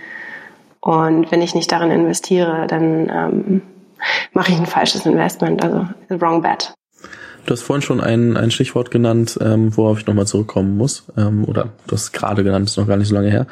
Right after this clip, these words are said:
Speaker 2: Ähm, deswegen einmal in die Community Corner, powered by LinkedIn, mit der Frage, welche Rolle spielt denn Netzwerk für dich als Gründerin?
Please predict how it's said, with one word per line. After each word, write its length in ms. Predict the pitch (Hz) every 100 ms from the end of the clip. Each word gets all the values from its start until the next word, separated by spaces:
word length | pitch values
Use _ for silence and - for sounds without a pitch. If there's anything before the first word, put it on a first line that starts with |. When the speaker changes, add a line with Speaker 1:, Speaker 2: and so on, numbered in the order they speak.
| - _ _ _ _ _
Speaker 2:
Ähm, 360 | 107 107 107 107
deswegen 400 | 113 - 113 -
einmal 480 | 107 110 110 107
in 120 | - 107
die 100 | 107
Community 480 | - 107 107 104
Corner, 380 | 107 104 101 104
powered 540 | 104 - 104 104 104 -
by 400 | 110 104 101 104
LinkedIn, 580 | - 107 120 117 101 120 - _ _ _
mit 140 | 117 113
der 80 |
Frage, 600 | 117 - 107 120 123 120 -
welche 320 | 110 117 127
Rolle 240 | 110 113
spielt 300 | 117 - 139
denn 100 | 131
Netzwerk 420 | 107 101 - 87 -
für 120 | 90
dich 200 | 113 -
als 160 | - -
Gründerin? 480 | 90 85 - 107